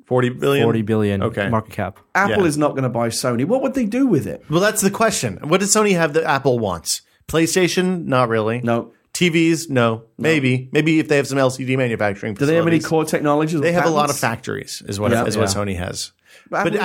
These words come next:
Speaker 1: Apple
Speaker 3: builds
Speaker 1: doesn't want
Speaker 3: factories.
Speaker 1: manufacturing. No, Apple just contracts out to somebody else. Let somebody, let Foxconn do the manufacturing.
Speaker 3: Right.
Speaker 1: Then they don't have that liability.
Speaker 3: Right.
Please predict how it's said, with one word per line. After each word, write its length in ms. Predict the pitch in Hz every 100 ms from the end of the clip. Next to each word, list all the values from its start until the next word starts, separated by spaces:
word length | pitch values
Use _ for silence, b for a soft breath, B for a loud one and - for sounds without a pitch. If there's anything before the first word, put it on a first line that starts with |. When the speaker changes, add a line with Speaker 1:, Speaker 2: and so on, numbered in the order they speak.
| 180
Speaker 1:
Apple 120 | 190
Speaker 3:
builds 140 | 180 185
Speaker 1:
doesn't 120 | 180
want 120 | 156 165
Speaker 3:
factories. 20 |
Speaker 1:
manufacturing. 800 | 147 143 131 127 123 - 98 87 - _
No, 220 | 147 196 170
Apple 260 | 175 196
just 220 | 165 156
contracts 360 | - 165 151 131
out 120 | 143
to 40 | -
somebody 200 | 131 117
else. 160 | 101
Let 160 | 143 147
somebody, 200 | 151 139
let 220 | 156 175
Foxconn 460 | 147 143 - 123 107
do 80 | 107
the 80 |
manufacturing. 680 | 107 104 101 95 95 - 98
Speaker 3:
Right. 200 | 110 95 B B
Speaker 1:
Then 140 | 131 131
they 120 | 131
don't 140 | 131
have 120 | 120
that 180 | 113 110
liability. 640 | 107 110 98 98 92 - -
Speaker 3:
Right. 260 | 101 85